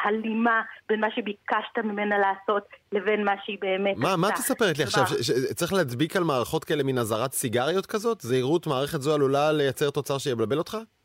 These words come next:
Speaker 1: אז א', יכול להיות שכן, או לחילופין שהחברות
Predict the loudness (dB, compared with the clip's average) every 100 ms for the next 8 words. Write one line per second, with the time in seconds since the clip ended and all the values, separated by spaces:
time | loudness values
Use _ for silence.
0 | _ _ _ -12 -6 0 2 2 0 -2
1 | 0 2 2 0 -6 -18 -4 2 4 4
2 | 2 -2 -20 -18 -2 2 4 4 0 -4
3 | -4 -6 -6 -6 -6 -4 0 0 0 -2
4 | 0 2 2